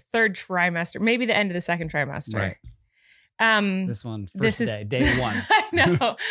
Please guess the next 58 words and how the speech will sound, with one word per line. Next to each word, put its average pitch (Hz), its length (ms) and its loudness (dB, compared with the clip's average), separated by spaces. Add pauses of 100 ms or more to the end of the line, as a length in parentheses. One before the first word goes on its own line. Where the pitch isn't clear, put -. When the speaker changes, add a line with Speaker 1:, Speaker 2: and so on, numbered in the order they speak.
(460)
Speaker 1:
Um, 254 460 2
but, 254 220 6
uh, 226 320 6
yeah, 233 220 4
so 262 180 0
s-, - 260 -2 (180)
first 381 220 2
of 320 80 -4
all, 247 180 2
let's 262 180 0
talk 330 140 2
about 294 140 -2
who 262 60 0
needs 247 180 -2
to 220 60 -6
relax. 170 400 -2
Then 214 100 0
we'll 214 80 -2
get 214 100 -2
to 214 60 -2
our 185 80 0
bump 170 240 -4
check, - 220 -10
okay? 180 420 -4
So 196 140 -10
stay 254 180 0
tuned 233 240 -2
for 208 80 -8
the 185 80 -12
bump 185 180 -6
check. 147 400 -4 (140)
Speaker 2:
Okay. 123 320 0 (240)
Speaker 1:
We're 277 80 -2
gonna 330 180 2
talk 294 200 0
about 262 180 2
who 320 140 2
needs 330 220 -2
to 285 100 -2
relax 240 400 2
this - 240 -2
week, 190 360 -4 (140)
guys. 170 760 2 (680)
Lovey? 254 380 -2 (640)
Speaker 2:
For - 140 -2
Speaker 1:
Oh, 135 40 4
Speaker 2:
me? 175 300 2
Speaker 1:
yeah, 240 240 4
who 240 160 0
needs 262 220 0
to 240 80 -6
Speaker 2:
For 220 80 0
Speaker 1:
relax? 208 200 4
Speaker 2:
me, 233 80 2
who 233 80 4
needs 185 220 2
to 160 100 -2
relax, 120 520 0